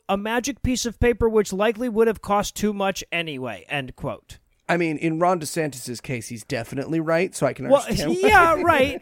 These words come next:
Speaker 1: right. No, but so look, he, he did that while he was loosening the state's hiring practices with regards to educational requirements, and I'm very much behind this, y-, us backing away from the "you need a college degree for any job above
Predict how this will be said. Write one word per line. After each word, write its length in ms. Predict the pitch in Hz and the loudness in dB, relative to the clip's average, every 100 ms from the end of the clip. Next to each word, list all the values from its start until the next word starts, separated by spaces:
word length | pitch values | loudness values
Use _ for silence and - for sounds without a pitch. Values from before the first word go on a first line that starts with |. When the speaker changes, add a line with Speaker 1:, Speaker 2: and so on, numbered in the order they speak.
| 247 | 0
Speaker 1:
right. 300 | 269 247 233 | 2 2 4
No, 180 | 285 269 | 4 4
but 220 | - - | 0 -6
so 80 | 330 | 0
look, 200 | 330 - - - _ - | 2 0 -2 -20 _ -18
he, 320 | - 226 269 | -8 -4 -2
he 180 | 226 254 | 0 0
did 220 | 339 381 | 0 0
that 160 | 302 | 0
while 100 | 240 | 2
he 60 | 247 | 2
was 160 | 233 190 | 2 -2
loosening 380 | 233 233 220 | -2 -2 -6
the 60 | 196 | -6
state's 260 | - 214 170 | -2 -2 0
hiring 300 | 180 190 190 | 0 0 0
practices 500 | 202 190 190 202 180 | 0 0 -2 -6 -4
with 100 | 175 | -6
regards 400 | 170 180 175 - | -4 0 0 -2
to 140 | 185 | -4
educational 500 | 165 170 185 170 185 | -4 -4 -6 -4 -4
requirements, 480 | 180 190 190 190 185 | -4 -2 -2 -2 -6
and 180 | 214 220 - | -6 -6 -4
I'm 300 | 277 359 262 | -2 -2 -6
very 320 | 202 175 262 285 | -2 6 6 6
much 220 | 269 - | 0 0
behind 420 | 226 202 214 196 | -2 0 -2 -2
this, 160 | 190 - _ - | -4 -6 _ -10
y-, 240 | 214 185 185 | -8 -6 0
us 200 | 208 - | 0 2
backing 380 | 208 202 208 | 2 2 -2
away 140 | 196 196 | -4 -4
from 140 | 196 | -4
the 180 | 196 180 - - | -6 -6 -8 -8
"you 220 | 165 233 | -2 0
need 140 | 233 214 | 0 -2
a 40 | |
college 420 | 202 190 208 196 - | 0 2 2 2 -2
degree 260 | 180 202 | -2 0
for 160 | 185 185 | -2 -2
any 260 | 185 202 | -2 -2
job 300 | 185 190 185 | 0 2 2
above 300 | 180 170 175 | 2 2 2